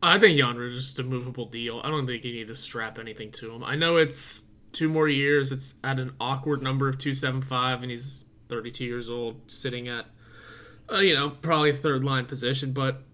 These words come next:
he's got two cups. You can kinda convince people around that, hey, it's, you take him.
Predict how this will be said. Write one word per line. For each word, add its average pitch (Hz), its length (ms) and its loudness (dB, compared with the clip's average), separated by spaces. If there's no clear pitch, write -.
he's 415 140 -4
got - 180 4
two 185 160 4
cups. 143 680 -2
You 185 140 -2
can 151 260 0
kinda 135 300 2
convince 120 440 -4
people 117 380 -4
around 110 440 -2
that, 104 160 -4
hey, 98 280 -8
it's, - 440 -6
you 196 260 -2
take 113 340 -6
him. 110 240 -12